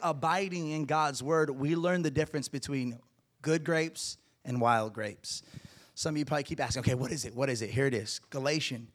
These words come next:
chap-, Galatians chapter five, verse nineteen. Here's what wild grapes look like. Are you ready? It reads like this. "Now the works of the flesh are evident.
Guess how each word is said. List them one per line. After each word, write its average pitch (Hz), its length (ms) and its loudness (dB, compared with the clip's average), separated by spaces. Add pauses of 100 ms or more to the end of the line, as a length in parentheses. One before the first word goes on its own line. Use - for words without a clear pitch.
(260)
chap-, - 240 0
Galatians 151 360 4
chapter 139 300 0
five, 131 260 2
verse 131 220 0
nineteen. 131 560 -4 (180)
Here's 156 200 2
what 135 160 4
wild 123 420 2
grapes 117 340 -4
look 120 220 0
like. 107 180 -4
Are 117 40 -8
you 117 100 -4
ready? 139 360 0 (640)
It 123 60 -4
reads 139 300 0
like 127 160 0
this. 127 180 -2
"Now 143 220 8
the 139 120 6
works 185 600 6
of 147 160 -2
the 131 100 -4
flesh - 920 2 (240)
are 123 100 4
evident. 127 520 2